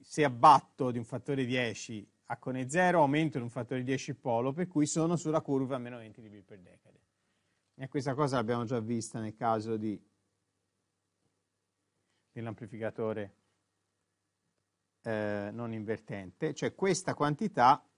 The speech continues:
è di nuovo uno meno beta a E zero. Per cui di fatto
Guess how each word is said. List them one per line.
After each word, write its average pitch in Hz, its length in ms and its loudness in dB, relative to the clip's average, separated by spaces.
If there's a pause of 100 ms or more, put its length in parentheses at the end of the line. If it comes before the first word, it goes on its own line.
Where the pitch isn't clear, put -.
è 117 300 -6
di 151 200 -4
nuovo 127 500 2
uno 143 300 -2
meno 117 280 -4
beta 117 580 -4 (180)
a 120 160 -4
E 98 180 -8 (200)
zero. 95 420 -20 (1300)
Per 143 140 -2
cui 156 440 2 (240)
di 160 180 -8
fatto 156 640 4